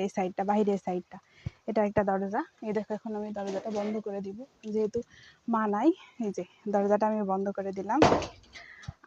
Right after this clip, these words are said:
আর এখানে দেখো আমার কতগুলো ফুলের গাছ, এই দেখো কি সুন্দর সুন্দর ফুলের গাছ,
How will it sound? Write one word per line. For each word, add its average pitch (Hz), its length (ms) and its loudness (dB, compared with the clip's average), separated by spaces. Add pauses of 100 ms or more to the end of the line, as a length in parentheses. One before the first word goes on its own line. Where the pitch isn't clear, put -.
(180)
আর 208 100 4 (200)
এখানে 214 280 2 (100)
দেখো 254 200 2 (360)
আমার 202 240 -2
কতগুলো 214 480 0
ফুলের 196 340 0
গাছ, - 180 -4 (640)
এই 185 240 -6
দেখো - 180 -12 (920)
কি 240 100 -4 (100)
সুন্দর 226 280 -2 (100)
সুন্দর 226 300 6
ফুলের 190 360 2
গাছ, - 160 -6